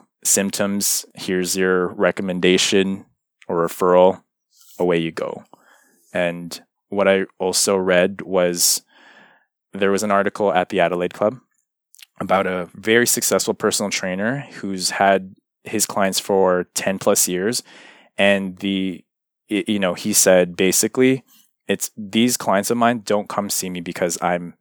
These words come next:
helping them achieve a fitness goal. It's because they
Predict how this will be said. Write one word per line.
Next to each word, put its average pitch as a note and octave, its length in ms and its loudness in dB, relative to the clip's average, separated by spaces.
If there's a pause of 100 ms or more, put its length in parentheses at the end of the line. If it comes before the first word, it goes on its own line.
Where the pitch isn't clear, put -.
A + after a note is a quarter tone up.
(300)
helping F#2+ 420 -2
them F2+ 400 -6
achieve F#2+ 520 -2
a G2+ 60 0
fitness A2 420 0
goal. C3 440 4
It's - 160 -6
because - 720 0 (260)
they F#2 300 2